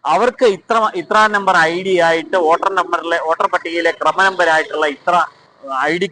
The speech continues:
കാർഡ് ഉണ്ടെന്നും, അതേപോലെ തന്നെ അതേ, ആ, ഇതിൽ തന്നെ വെച്ചുകൊണ്ട്, അതേ പേരിൽ തന്നെ വെച്ചുകൊണ്ട്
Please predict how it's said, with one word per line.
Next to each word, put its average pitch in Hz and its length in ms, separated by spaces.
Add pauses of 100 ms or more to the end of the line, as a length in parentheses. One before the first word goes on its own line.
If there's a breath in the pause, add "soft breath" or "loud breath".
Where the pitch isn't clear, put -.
കാർഡ് 160 180
ഉണ്ടെന്നും, 147 540 (260)
അതേപോലെ 226 440
തന്നെ 202 380 (600)
അതേ, 220 520 (160)
ആ, 175 180
ഇതിൽ 165 300 (100)
തന്നെ 151 140
വെച്ചുകൊണ്ട്, 143 600
അതേ 185 340 (120)
പേരിൽ 180 360 (100)
തന്നെ 156 160
വെച്ചുകൊണ്ട് 135 560